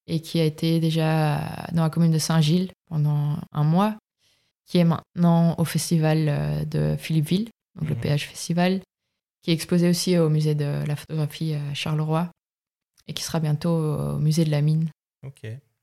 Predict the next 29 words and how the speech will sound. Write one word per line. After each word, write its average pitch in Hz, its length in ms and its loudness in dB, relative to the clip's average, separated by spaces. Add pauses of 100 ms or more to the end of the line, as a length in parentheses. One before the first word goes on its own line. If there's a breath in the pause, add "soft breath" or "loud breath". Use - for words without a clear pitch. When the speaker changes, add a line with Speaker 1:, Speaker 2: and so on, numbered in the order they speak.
(120)
Speaker 1:
Euh, 151 340 2
voilà, 151 300 -2
il 170 160 0
existe 175 340 0
comme 170 140 4
ça. 226 480 4
Et 190 320 4
après, 185 360 0
on 190 140 2
s'est 175 160 -2
dit 202 240 0
que, 196 420 2
voilà, 160 380 2 (120)
on 160 120 4
a 165 80 8
épuisé 180 380 6
les 185 100 6
financements 175 540 2
pour 175 180 -4
faire 156 160 -2
la 147 100 2
production 175 460 0
des 156 120 4
reportages. 180 680 -4 (640)
Mais 170 80 -2
si 175 240 4
l'un 220 220 6
d'entre 185 340 4
nous, 180 260 8